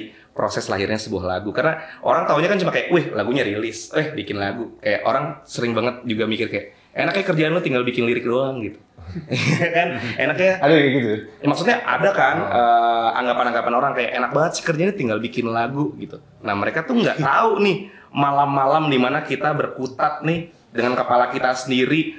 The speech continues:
Speaker 1: bengong, cuma mikirin satu kata, cuma mikirin satu nada, ini chordnya mau dibawa kemana, kalau refnya ternyata ke situ jadinya kayak biasa aja, harus dikasih surprise element. Itu tuh kan nggak ada yang memperhatikan itu. Makanya kita pengen hadir di sini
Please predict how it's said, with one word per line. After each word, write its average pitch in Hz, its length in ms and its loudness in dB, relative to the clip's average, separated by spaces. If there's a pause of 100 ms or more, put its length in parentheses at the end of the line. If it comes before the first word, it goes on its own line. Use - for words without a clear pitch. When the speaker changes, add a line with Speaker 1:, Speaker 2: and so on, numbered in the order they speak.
(120)
Speaker 1:
bengong, 135 720 0
cuma 113 240 -2
mikirin 120 400 0
satu 123 240 -2
kata, 131 720 -2
cuma 110 220 -2
mikirin 123 280 -2
satu 120 200 -4
nada, 131 500 0
ini 123 220 -2
chordnya 120 240 -2
mau 120 160 0
dibawa 120 240 0
kemana, 131 440 -4 (260)
kalau 117 200 0
refnya 120 300 -2
ternyata 117 240 0
ke 120 80 -8
situ 120 160 -8
jadinya 117 240 0
kayak 120 160 0
biasa 113 220 2 (100)
aja, 135 340 0
harus 127 200 -4
dikasih 120 280 -4
surprise 117 380 -2
element. 135 560 0 (340)
Itu 160 220 -2
tuh 247 80 -2
kan 226 100 2
nggak 127 300 2
ada 113 100 -4
yang 113 140 0
memperhatikan 110 560 -4
itu. 131 240 -2
Makanya 123 320 -4
kita 156 180 -4
pengen 123 300 -4
hadir 113 320 -2
di 117 160 -4
sini 107 480 -2